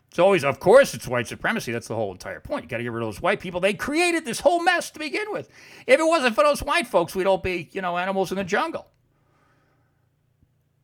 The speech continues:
And we'll see how long Mark Bray would live in that environment, but that's another subject.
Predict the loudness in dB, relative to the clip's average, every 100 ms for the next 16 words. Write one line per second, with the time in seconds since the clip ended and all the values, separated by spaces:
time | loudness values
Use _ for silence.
0 | _ _ _ _ _ _ _ _ _ -6
1 | -4 -4 -2 2 2 2 0 2 0 0
2 | -2 -2 -2 -4 -6 -6 -6 -8 -10 -14
3 | -16 -14 -12 -12 -12 -12 -14 -14 -14 -16
4 | -20